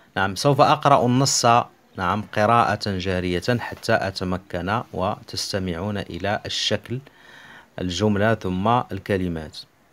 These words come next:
الشجرة والبيئة. تقوم الأشجار والنباتات الجميلة التي تحيط بنا بتنقية الهواء الذي نتنفسه، كما تعمل الأشجار على تلطيف حرارة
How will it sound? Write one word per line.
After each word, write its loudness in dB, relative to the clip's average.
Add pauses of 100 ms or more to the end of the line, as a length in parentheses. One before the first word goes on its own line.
(500)
الشجرة 4
والبيئة. 4 (1080)
تقوم 6
الأشجار 6
والنباتات 4
الجميلة 4
التي 0
تحيط 0
بنا 2 (560)
بتنقية 2 (100)
الهواء 4
الذي 2
نتنفسه، -4 (680)
كما 4
تعمل 2
الأشجار 2
على 4
تلطيف -2
حرارة 0